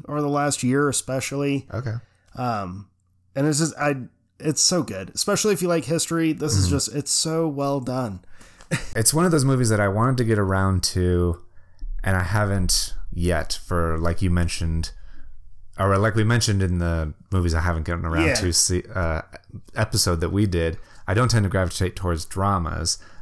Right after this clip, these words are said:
Speaker 2: um, but it's a movie I wanted to get onto. I really am interested in Churchill,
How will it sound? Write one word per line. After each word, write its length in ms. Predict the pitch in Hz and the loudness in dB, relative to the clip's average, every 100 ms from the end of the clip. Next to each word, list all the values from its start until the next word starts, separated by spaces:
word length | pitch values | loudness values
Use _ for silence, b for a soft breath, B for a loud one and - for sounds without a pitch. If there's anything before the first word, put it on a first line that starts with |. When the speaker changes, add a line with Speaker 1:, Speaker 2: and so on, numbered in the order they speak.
| - | -4
Speaker 2:
um, 300 | 80 78 76 | -4 -4 0
but 120 | 95 | 2
it's 120 | 98 | 4
a 20 | 107 | 4
movie 200 | 127 139 | 4 4
I 60 | |
wanted 260 | 113 120 131 | 2 2 2
to 80 | 120 | 2
get 120 | 120 | 2
onto. 240 | 117 120 | 0 0
I 80 | 107 | 0
really 320 | 95 113 123 | 2 2 2
am 60 | 104 | 0
interested 280 | 92 - 87 | -2 -2 -4
in 100 | 82 | -4
Churchill, 720 | - 98 - - 80 78 78 | -2 -4 -2 -4 -2 -4 -6